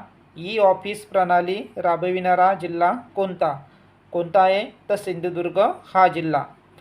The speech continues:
महाराष्ट्रातील पहिला ई ऑफिस प्रणाली राबविणारा जिल्हा कोणता आहे? तर सिंधुदुर्ग. तसंच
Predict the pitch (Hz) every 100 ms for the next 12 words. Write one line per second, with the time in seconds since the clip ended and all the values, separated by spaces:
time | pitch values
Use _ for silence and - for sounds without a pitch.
0 | - _ - 156 165 175 170 180 175 185
1 | 185 175 175 196 170 180 175 160 185 -
2 | 175 165 165 175 175 160 165 170 170 170
3 | 156 160 165 165 160 180 190 190 185 175
4 | 175 165 170 147 123 - _ _ _ _
5 | - 180 202 214 208